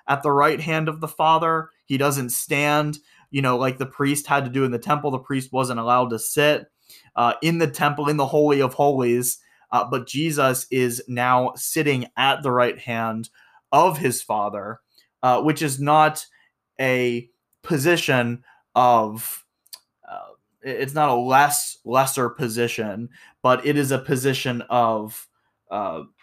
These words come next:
y-, you know, honor be-, because of, because of what Jesus has done, fulfilling his role. And, and, uh, God,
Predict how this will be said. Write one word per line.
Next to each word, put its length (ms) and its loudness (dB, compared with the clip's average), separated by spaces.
y-, 240 -14
you 100 -4
know, 220 -2
honor 560 4
be-, 140 -2
because 380 -2
of, 200 0
because 220 -4
of 120 -4
what 240 0
Jesus 360 -2
has 160 -10
done, 380 2
fulfilling 400 -4
his 200 -8
role. 320 2
And, 160 -6
and, 300 0
uh, 160 -2
God, 560 4